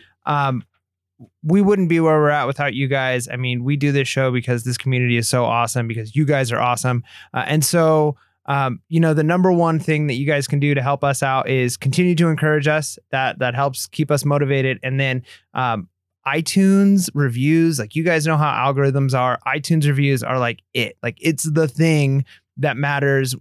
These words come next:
when it comes to podcasts. So if you could just, like, shoot over there at some point, if you've got an i-, Apple account or whatever, you've got an iPhone, uh, and just leave us a few stars. You don't have to leave a review if you don't want to.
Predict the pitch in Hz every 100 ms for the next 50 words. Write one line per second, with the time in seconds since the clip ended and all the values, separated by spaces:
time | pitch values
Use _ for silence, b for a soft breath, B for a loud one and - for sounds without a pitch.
0 | _ 139 139 135 139 127 123 131 139 147
1 | 147 135 127 123 160 156 143 135 123 -
2 | b b b _ _ _ _ _ _ _
3 | _ - 220 202 196 185 175 160 175 170
4 | 170 165 160 127 139 139 160 147 131 147
5 | - 147 147 147 147 139 147 143 139 131
6 | 123 120 131 139 131 127 123 139 127 127
7 | 127 135 131 131 b b b 127 120 135
8 | 139 135 - _ 147 170 175 - 180 175
9 | 170 160 151 147 156 160 160 156 151 147
10 | 156 143 156 151 151 147 156 151